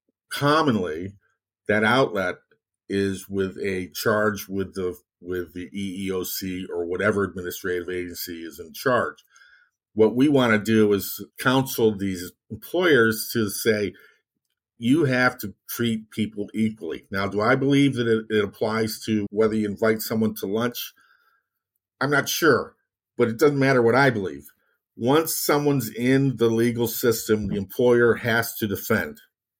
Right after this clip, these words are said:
And that's where the problem is. That's the costly, uh, consequence to the employers.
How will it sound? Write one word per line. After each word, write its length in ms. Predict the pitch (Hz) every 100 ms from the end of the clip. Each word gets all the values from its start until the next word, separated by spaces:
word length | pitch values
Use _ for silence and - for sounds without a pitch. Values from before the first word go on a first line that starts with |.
| _ -
And 140 | 92
that's 280 | 113 143 139
where 100 | 107
the 80 | 90
problem 480 | - 104 95 82 69
is. 320 | 67 - - _ _ _
That's 320 | 110 110 110 -
the 80 |
costly, 800 | 101 117 113 110 - 113 107 107 - _ _ _ _ _ _ -
uh, 160 | 95 87
consequence 800 | - 135 135 113 - 98 90 -
to 80 | 101
the 80 | 95
employers. 720 | 87 - 120 80 71 -